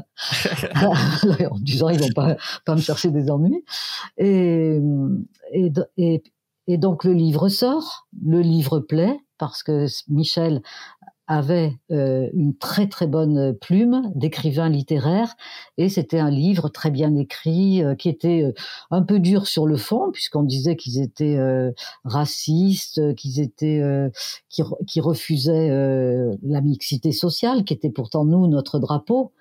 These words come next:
Speaker 2: de les voir, euh, mobilisés
Speaker 1: Mm.
Speaker 2: pour préserver leur entre-soi à tout prix. Et donc, c'est, euh, un membre du Jockey Club, un club, euh, de l'aristocratie, euh, le principal club de l'aristocratie, euh, française, de la noblesse,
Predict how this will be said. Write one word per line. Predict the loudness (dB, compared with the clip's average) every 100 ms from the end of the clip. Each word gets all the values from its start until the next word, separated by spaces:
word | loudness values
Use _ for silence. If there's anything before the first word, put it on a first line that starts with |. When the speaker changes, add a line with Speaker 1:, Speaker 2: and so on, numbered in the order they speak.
| -20 _ -4
Speaker 2:
de |
les | -2 0
voir, | 0 0 0 0
euh, | 0 2
mobilisés | 2 2 2 2 2 2 0 -2
Speaker 1:
Mm. | -4
Speaker 2:
pour | -4 -2 -4
préserver | -4 -2 -2 0 0
leur | 0 -2
entre-soi | -4 -6 -10 -12 -10 -4 -4
à | -2
tout | -6
prix. | -4 -2 -2 -6 -16 -14 -14 -10 -4
Et | -2
donc, | 2 0
c'est, | 0 0 0 2
euh, |
un | 0 0 0 0 2
membre | 2 2 2
du | 0 0
Jockey | -2 -2 -4
Club, | -2 0 0 0
un | 0 0 -2
club, | -2 -2 0
euh, | -2 0 -2
de | -2
l'aristocratie, | -4 -6 -8 -8 -6 -6 -6 -4 -2 0
euh, | 0
le | -2 -4
principal | -2 -4 -4 -4 -2 -2
club | -2 -2 0
de | -2
l'aristocratie, | -2 -4 -6 -10 -6 -6 -6 -4 -2 -2
euh, |
française, | -2 -4 -4 -2 -2 0
de |
la | 0 2
noblesse, | 0 0 0 -2 -8